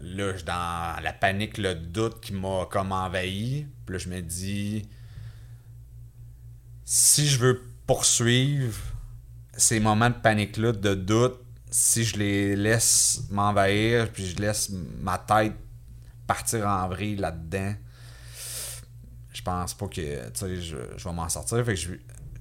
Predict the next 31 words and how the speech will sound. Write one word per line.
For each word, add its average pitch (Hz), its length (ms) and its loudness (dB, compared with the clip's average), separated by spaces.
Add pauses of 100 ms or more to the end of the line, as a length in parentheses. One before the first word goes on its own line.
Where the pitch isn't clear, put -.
(200)
je 98 120 -8
me 95 100 -2
suis - 200 0
vraiment 110 540 6
rationalisé, 107 580 2
puis 117 120 -4
je 101 60 -2
me 107 100 0
suis 131 200 4
expliqué - 400 0
un 139 140 6
peu 131 140 -2
aussi 123 300 2
la, 92 460 2 (400)
ce - 80 -10
qui - 100 -8
venait 104 140 0
de 101 100 0
se - 80 0
passer 98 380 2
dans 98 140 -2
la 92 100 -4
nuit. 98 240 -2
Je 85 80 -6
me 82 80 -10
suis - 120 -8
dit, « 95 100 -4
OK, 90 160 -8 (140)
finalement, 90 340 -8
c'est - 200 -8
une 65 240 -10